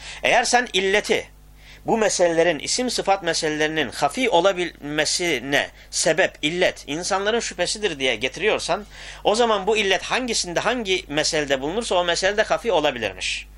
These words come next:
O zaman eğer bu, bu şüpheler ibadet tevhidinde de bulunsa o mesele ne olur? Hafi olur. Aksi takdirde sen kendi içinde tenakusun. Zaten usulden haberin yok. Usulden haberin yok. O yüzden biz diyoruz ki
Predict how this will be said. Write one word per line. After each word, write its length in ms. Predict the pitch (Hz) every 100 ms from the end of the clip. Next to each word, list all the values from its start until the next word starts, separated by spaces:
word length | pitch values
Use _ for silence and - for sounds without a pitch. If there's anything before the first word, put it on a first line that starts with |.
| - - - -
O 120 | 131
zaman 260 | 233 226 208
eğer 300 | 156 240 233
bu, 220 | 262 -
bu 260 | 165 240 -
şüpheler 440 | 220 208 165 139
ibadet 440 | 143 143 180 247 254
tevhidinde 500 | 208 202 190 202 240
de 120 | 196
bulunsa 320 | 147 143 214
o 100 | 180
mesele 360 | 147 151 156 160
ne 40 |
olur? 380 | 160 131 - - - - - - - - - -
Hafi 300 | - 101 101
olur. 160 | 80 69 -
Aksi 260 | 120 -
takdirde 380 | 202 139 131 151
sen 260 | 151 208 220 - - - -
kendi 260 | - 131 156
içinde 280 | - 139
tenakusun. 600 | 156 131 123 131 190 190
Zaten 280 | 139 175 170
usulden 380 | 135 - 143 190
haberin 380 | 123 123 127 104
yok. 140 | 90 - - - - - - - - - - - - - - - -
Usulden 460 | - 104 101 196 202 - - -
haberin 280 | - 87 87
yok. 160 | 87 - - - - -
O 140 | 123
yüzden 300 | 147 180 180
biz 140 | 175
diyoruz 240 | 185 254 -
ki 240 | - 90